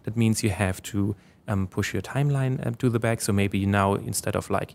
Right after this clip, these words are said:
finish everything up by the end of December, you finish everything up by the end of January the next year,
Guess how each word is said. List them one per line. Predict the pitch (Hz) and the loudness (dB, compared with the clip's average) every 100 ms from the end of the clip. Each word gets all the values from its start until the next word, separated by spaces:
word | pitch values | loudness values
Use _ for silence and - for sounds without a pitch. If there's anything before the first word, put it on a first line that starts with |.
| - | -6
finish | - 104 - | 0 0 0
everything | 104 104 - 101 104 | -6 -8 -6 -6 -6
up | - - | -8 -4
by | 101 | -2
the | 98 95 | 0 0
end | 95 | 0
of | 90 | -2
December, | 101 - 151 147 143 | -2 2 4 6 6
you | 135 110 | 4 2
finish | - 101 95 113 | 0 0 0 -2
everything | 101 98 104 - | -4 -6 -8 -10
up | - | -8
by | 98 | -6
the | 101 | -4
end | 104 98 | -4 -4
of | 101 - | -4 -2
January | 135 147 95 92 | 2 4 4 2
the | 95 | -2
next | 107 104 - | -4 -6 -2
year, | 175 147 98 | 2 2 2